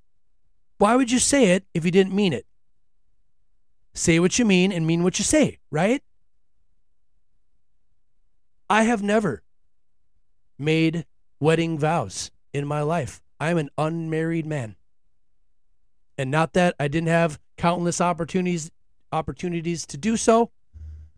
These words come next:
It's just that I like to think that I was a little bit wiser. And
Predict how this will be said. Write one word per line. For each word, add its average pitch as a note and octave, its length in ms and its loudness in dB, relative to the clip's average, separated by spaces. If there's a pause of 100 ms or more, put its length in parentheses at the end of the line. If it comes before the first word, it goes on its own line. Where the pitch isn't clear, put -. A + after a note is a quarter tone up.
(580)
It's C#3 180 -8
just - 220 -4
that F3+ 160 2
I E3+ 60 2
like F3+ 200 0
to D#3+ 80 -14
think F3+ 240 -4
that E3+ 100 0
I F3 120 2
was D#3+ 120 0
a D#3 40 -4
little E3+ 180 2
bit F3 200 0
wiser. A#2 580 -2 (1600)
And B2+ 540 -4